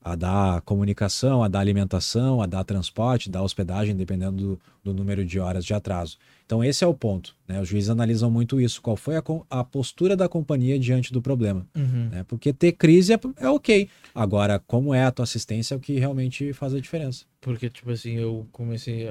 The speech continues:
Speaker 2: a te acompanhar ali e o que eu fico pensando é o seguinte,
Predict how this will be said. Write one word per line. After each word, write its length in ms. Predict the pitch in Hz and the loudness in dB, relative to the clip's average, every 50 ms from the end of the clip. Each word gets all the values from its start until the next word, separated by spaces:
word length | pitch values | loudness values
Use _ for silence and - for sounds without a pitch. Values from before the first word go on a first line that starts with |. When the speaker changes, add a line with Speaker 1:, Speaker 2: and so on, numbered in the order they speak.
| 90 - - | -10 -10 -12
Speaker 2:
a 80 | 120 | -14
te 120 | - - 120 | -10 -10 -12
acompanhar 540 | - - 117 110 104 120 113 113 120 123 123 | -8 -6 -8 -6 -4 -4 -6 -4 -4 -6 -6
ali 520 | 117 110 113 120 127 131 131 131 131 127 | -6 -4 -4 -2 0 0 0 0 0 0
e 80 | 123 123 | 0 0
o 100 | 127 123 | -2 -2
que 100 | - 127 | -6 -8
eu 60 | 123 | -6
fico 180 | - 131 117 120 | -6 -6 -8 0
pensando 340 | - 131 123 - 127 120 123 | 0 0 0 0 -2 -2 -2
é 20 | |
o 40 | 127 | -4
seguinte, 480 | - 170 156 156 151 135 - - - | -6 -6 -4 -4 -4 -4 -6 -8 -14